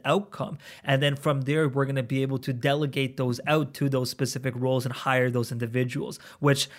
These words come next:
is amazing, because once we understand this, now we know exactly who we're hiring for, which ties in with the previous question.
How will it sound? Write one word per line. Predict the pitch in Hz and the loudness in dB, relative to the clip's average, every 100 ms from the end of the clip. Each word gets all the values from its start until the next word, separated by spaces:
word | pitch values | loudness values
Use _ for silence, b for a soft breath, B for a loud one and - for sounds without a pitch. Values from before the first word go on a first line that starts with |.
| B | B
is | 147 139 | 0 2
amazing, | 135 139 165 160 135 | 2 2 0 0 -2
because | 127 139 123 | -2 -2 -2
once | 135 123 | -4 -2
we | 135 | -2
understand | 131 123 - 156 156 175 | -2 -2 -2 0 0 0
this, | 127 - | -2 0
now | 135 | -2
we | 143 143 | 0 0
know | 139 139 | 2 0
exactly | 135 117 143 139 139 | -2 -2 -2 0 -4
who | - 165 202 | 0 2 2
we're | 165 | 2
hiring | 135 143 165 151 123 117 | 0 2 4 4 2 -2
for, | - 175 190 | -4 0 2
which | 131 123 | 2 -2
ties | - 139 135 | 0 2 2
in | 139 | 0
with | 127 | -2
the | 147 | -6
previous | - 160 180 147 - | -2 0 2 0 0
question. | - 123 - 139 | 0 0 0 -2